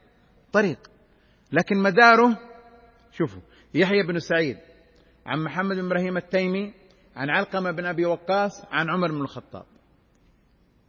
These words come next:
عن رسول الله صلى الله عليه وسلم. شوف، ثلاثمائة طريق عن يحيى بن سعيد،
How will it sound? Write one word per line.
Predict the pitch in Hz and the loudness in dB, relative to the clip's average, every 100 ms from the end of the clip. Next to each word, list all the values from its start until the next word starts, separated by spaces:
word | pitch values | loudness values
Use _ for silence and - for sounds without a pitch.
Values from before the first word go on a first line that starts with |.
| _ _ _ _ _ _ _ _ _ _ _ 147 | _ _ _ _ _ _ _ _ _ _ _ 0
عن | 180 | 2
رسول | 170 180 160 | 2 0 -2
الله | 156 175 | 2 2
صلى | - 151 | 0 -4
الله | 147 147 139 135 | -2 -2 -2 -2
عليه | 117 107 | -4 -8
وسلم. | 101 - 90 87 _ _ _ - | -10 -14 -18 -20 _ _ _ -10
شوف، | 160 | -8
ثلاثمائة | 135 170 165 180 214 | -2 0 0 0 -2
طريق | 208 190 208 190 | 0 4 4 4
عن | 185 | 0
يحيى | 185 170 | 0 -2
بن | 151 151 | -4 -6
سعيد، | - 143 110 | -6 -6 -6